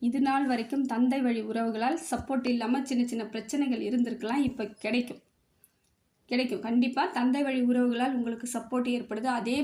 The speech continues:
போல பேர் புகழ் ஏற்படும். செய்யக்கூடிய இடத்துல எந்த வேலை எங்க செய்தாலும் உங்களுக்கான பலன்களை யாரும் எதுவும் பண்ண முடியாது. இனிமே உங்களுக்கானது உங்களுக்கு தான்.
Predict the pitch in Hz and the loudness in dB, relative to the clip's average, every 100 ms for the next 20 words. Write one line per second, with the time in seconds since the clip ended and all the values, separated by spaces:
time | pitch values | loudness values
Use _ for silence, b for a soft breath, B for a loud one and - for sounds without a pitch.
0 | 285 226 208 254 453 - b b b - | -2 -4 0 0 0 -4 b b b -2
1 | 254 294 320 285 254 247 277 208 - 190 | 0 2 0 -2 -2 0 0 0 -4 -8
2 | - _ - - 269 311 349 320 285 247 | -10 _ -8 -2 0 2 0 2 4 4
3 | 247 220 226 254 277 233 214 269 320 320 | 4 2 -2 -2 -2 -2 2 2 4 2
4 | 254 269 294 240 254 285 - 247 247 226 | 2 2 2 2 2 0 0 0 2 2
5 | 226 294 254 240 240 - 220 208 - 233 | 2 4 4 4 0 0 -2 -2 -2 0
6 | 262 254 240 262 214 220 247 302 262 208 | 2 2 2 2 4 4 4 2 2 2
7 | 240 220 214 220 208 247 233 240 233 220 | 2 2 0 0 0 0 2 2 0 0
8 | 247 247 233 233 254 220 220 214 - 214 | 0 0 0 0 0 0 -2 -4 -2 -4